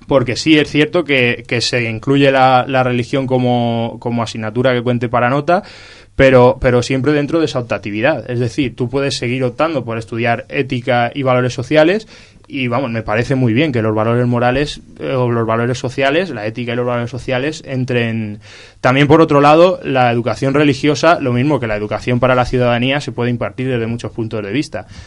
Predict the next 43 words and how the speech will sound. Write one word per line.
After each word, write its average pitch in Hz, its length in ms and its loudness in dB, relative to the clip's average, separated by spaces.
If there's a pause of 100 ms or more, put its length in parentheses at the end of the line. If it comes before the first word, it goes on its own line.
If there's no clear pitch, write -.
De 113 160 -4
hecho, 131 200 -6
tengo 135 160 -2
un 135 80 -2
compañero, 131 760 0
eh, 120 600 -4
que 120 120 -4
es 120 120 -4
anarquista, 123 640 -4
que 120 280 -6
es, - 320 -10
mm, 123 580 -2 (200)
vamos, 120 360 -8 (160)
totalmente 120 640 -6
opuesto 123 480 -2
a 120 60 0
la 117 180 -4
Iglesia, 135 420 -4 (520)
eh, 131 440 0
ha 151 120 2
estudiado 143 420 0
magisterio 147 800 0
y 151 100 0
ha 139 80 4
dicho 139 380 0
que 139 100 -4
va 117 220 2
a 117 100 0
pedir, 123 460 -4
tiene 131 200 -2
los 131 160 0
cursos 156 300 -4
para 107 220 -2
poder 113 160 -4
ser 131 120 -6
profesor 123 360 -6
de 127 80 -2
religión 139 540 -2
y 120 100 -8
va 117 100 0
a 123 80 0
pedir, 127 460 -2 (120)
eh, 117 320 -4